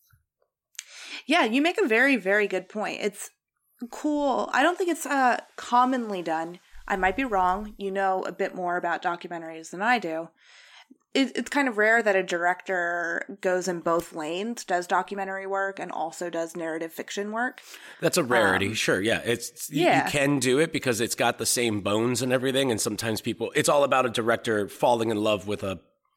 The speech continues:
Speaker 2: a project
Speaker 1: A subject.
Speaker 2: enough to want to do it. Like, Martin Scorsese is a big example where he,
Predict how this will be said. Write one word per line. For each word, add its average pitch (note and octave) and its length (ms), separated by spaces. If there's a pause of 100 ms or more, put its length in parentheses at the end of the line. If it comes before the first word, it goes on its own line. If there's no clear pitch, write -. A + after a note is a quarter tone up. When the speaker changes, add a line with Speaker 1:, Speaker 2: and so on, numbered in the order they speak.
(440)
Speaker 2:
a A#2+ 80
project G#2+ 520
Speaker 1:
A - 40
subject. B2 300
Speaker 2:
enough B2 260
to - 100
want G2+ 240
to G#2+ 80
do F#2+ 180
it. F2 80
Like, G2+ 120
Martin C#3 260
Scorsese B2 580
is G#2 140
a - 20
big A2 340
example G#2+ 420
where G2 100
he, G#2+ 260